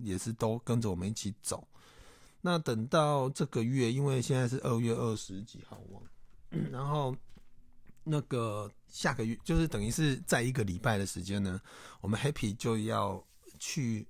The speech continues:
三月一号，他就要去上课了，我人生第一次上课。我看很多朋友呢，他们好像二，小孩两岁多就送安幼幼班。那 Happy，我们是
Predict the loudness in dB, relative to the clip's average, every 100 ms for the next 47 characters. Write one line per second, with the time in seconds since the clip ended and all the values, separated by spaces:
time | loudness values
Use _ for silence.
0 | -6 -2 -2 0 -2 -2 -2 -4 -10 -10
1 | -6 -6 -6 -6 -6 -4 -4 -4 -2 -2
2 | -4 -4 -4 -6 -12 -14 -10 -6 -6 -4
3 | -4 -4 -4 -4 -2 -2 -2 -4 -6 -12
4 | -12 -16 -14 -14 -12 -4 4 6 4 0
5 | 0 0 0 0 -2 -4 -4 -4 -2 -2
6 | -4 -4 -4 -2 -4 -6 -8 -10 -4 -2
7 | -2 -4 -12 -8 -4 -4 -2 -2 -2 -4
8 | -8 -2 -2 -2 -4 -2 -2 0 -2 0
9 | 0 0 0 0 0 -2 -4 -6 -6 -10
10 | -18 _ -20 -20 -20 -20 -20 -2 2 4
11 | 4 2 2 0 -2 -4 -4